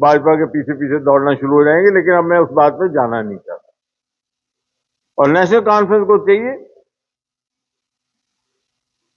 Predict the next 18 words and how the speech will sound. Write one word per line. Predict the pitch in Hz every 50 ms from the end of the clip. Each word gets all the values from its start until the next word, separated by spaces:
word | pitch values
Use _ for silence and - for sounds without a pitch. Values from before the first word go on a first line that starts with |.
| _ _ _ _ _ _ _ _ _
कि | - 165
आज | 170 170 180 190 202 202 170 - - - 127 - 147
बदलते | 160 165 190 202 190 202 208 202
जम्मू | 180 170 185 180 185 175
कश्मीर | 160 165 170 - 139 175 190 196 202 170 - - - - - _ _ _ _ _ - _ _ _ _ -
को | 165 160
देखते | 139 165 170 160 165 - 196
हुए | 196 185 185 202 226 247 - - - - - - - _ _ _ _ _ _ _ _ _ _ _ _ _ _ _ _ _ _ _ _ _ _ _ _ _ _ _ _ _ _ -
जम्मू | - - 156 180 190 208 220 220 214
कश्मीर | 214 190 175 - - 185 202 220 220 220 190 160 - 196
के | 202 202 196 175 - - - _ _ _ _ _ _ - 160
आगे | 170 190 208 208 214 208
के | - 175 190
लिए | 180 180 175 170
रोड | 151 151 147 143 135
मैप | 131 131 123 117 98
दे, | 87 95 101 90 - _ _ _ _ _ _ _ _ _ _ _ _ _ _ _ _ _ _ _ _ 117
बजाय | 127 135 151 165 170 170